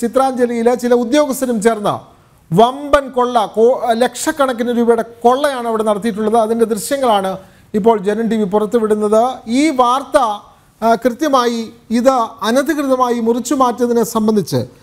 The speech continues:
വനം വകുപ്പിൻ്റെ അനുമതി വേണം, സാംസ്കാരിക വകുപ്പിൻ്റെ അനുമതി വേണം. ടിൻഡു, ഇവരാരും അറിയാതെ, കോർപ്പറേഷനും ഇവിടുത്തെ ഏതാനും ജീവനക്കാരും ചേർന്ന്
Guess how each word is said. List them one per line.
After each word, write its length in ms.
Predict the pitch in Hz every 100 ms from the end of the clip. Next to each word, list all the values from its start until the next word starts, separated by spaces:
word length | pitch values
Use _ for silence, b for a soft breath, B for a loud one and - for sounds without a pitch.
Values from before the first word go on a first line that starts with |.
| b -
വനം 280 | 202 240 277
വകുപ്പിൻ്റെ 440 | 277 269 262 254
അനുമതി 340 | 233 233 233 233
വേണം, 340 | 226 233 269
സാംസ്കാരിക 760 | - 233 247 254 - 269 262 247
വകുപ്പിൻ്റെ 480 | 240 226 233 226
അനുമതി 320 | 214 233 240 226
വേണം. 440 | 208 208 247 214
ടിൻഡു, 420 | 262 277 262 240 B B -
ഇവരാരും 720 | 262 320 277 262 311 320 277
അറിയാതെ, 560 | 262 269 262 214 160 135
കോർപ്പറേഷനും 840 | - 233 240 269 262 269 262 247
ഇവിടുത്തെ 320 | 240 269 254 240
ഏതാനും 300 | 254 262 254
ജീവനക്കാരും 580 | 240 262 269 262 262 247
ചേർന്ന് 720 | 240 247 254 254 233 -